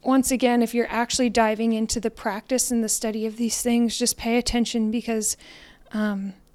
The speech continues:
whether intentionally or not, um, these things do take work and paying attention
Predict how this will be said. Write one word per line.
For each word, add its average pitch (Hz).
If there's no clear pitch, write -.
whether 233
intentionally 240
or 220
not, 214
um, 196
these 226
things 233
do 220
take -
work -
and 202
paying 208
attention -